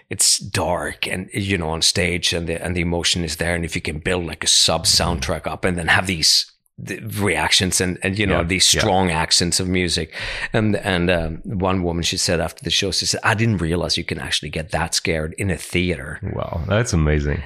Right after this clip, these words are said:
Speaker 1: And then
Speaker 2: That's
Speaker 1: I think,
Speaker 2: amazing.
Speaker 1: yeah, and that is really what, what's the sound does.
Speaker 2: Yeah.
Speaker 1: And sometimes it's amazing because, um, I'm sitting there with my, with my sound technician, and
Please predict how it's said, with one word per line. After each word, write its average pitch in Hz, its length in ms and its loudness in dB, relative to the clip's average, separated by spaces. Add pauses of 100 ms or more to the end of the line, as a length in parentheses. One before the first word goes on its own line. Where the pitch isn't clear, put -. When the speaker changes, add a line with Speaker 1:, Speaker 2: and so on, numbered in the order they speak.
Speaker 1:
And 135 120 2
then 143 180 4
Speaker 2:
That's 123 100 2
Speaker 1:
I - 20 2
think, 139 240 2
Speaker 2:
amazing. - 120 2
Speaker 1:
yeah, 127 220 4
and 117 140 4
that 117 160 4
is 131 220 4
really 107 400 2
what, 107 260 0
what's - 480 0
the 110 180 -6
sound 80 520 2
does. 87 500 0
Speaker 2:
Yeah. - 80 -2 (460)
Speaker 1:
And 123 120 2
sometimes 127 720 4
it's 98 140 0
amazing 113 500 2
because, 85 580 0
um, 87 340 0
I'm 95 140 0
sitting 117 340 2
there 90 120 2
with 82 140 -4
my, 80 380 0
with 85 180 -4
my 80 140 -4
sound 107 320 0
technician, 78 540 -2 (520)
and 90 100 0